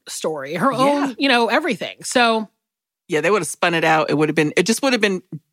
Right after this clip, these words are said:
Speaker 2: different and interesting. And I think that maybe they were, it, it's, I, I like that you mentioned the marketing materials, 'cause I think it's interesting that they used her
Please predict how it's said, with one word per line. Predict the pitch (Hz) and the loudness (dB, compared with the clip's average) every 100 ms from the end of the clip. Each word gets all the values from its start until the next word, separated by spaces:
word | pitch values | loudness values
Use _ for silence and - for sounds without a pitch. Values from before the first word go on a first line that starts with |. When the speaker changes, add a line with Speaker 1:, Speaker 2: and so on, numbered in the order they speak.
| - | -6
Speaker 2:
different | 226 240 233 | -2 0 -2
and | 175 165 | -4 -4
interesting. | 170 160 170 - 156 | -4 -4 -4 -2 0
And | 151 | 0
I | 143 | -2
think | - 160 147 | -2 -4 -2
that | - 139 139 - - _ _ _ _ _ _ _ | 0 2 2 -4 -20 _ _ _ _ _ _ _
maybe | 170 185 214 | -2 2 2
they | 226 202 | 2 2
were, | 175 160 - _ - | 0 -2 -8 _ -14
it, | 113 _ 165 - | -14 _ -20 -2
it's, | 185 - 170 - | -2 -2 -10 -2
I, | 190 185 | 0 2
I | 175 | 0
like | 202 220 | 2 0
that | |
you | 240 | -2
mentioned | 202 180 175 | -2 -2 -2
the | |
marketing | 151 156 160 147 | 0 0 0 -2
materials, | 139 156 135 135 | -2 0 0 0
'cause | - | -2
I | |
think | 139 156 | -2 -2
it's | 156 | -2
interesting | - 175 196 185 170 | -2 -2 -2 0 0
that | 151 | 0
they | |
used | 156 151 147 - | 0 0 -2 0
her | 156 | 0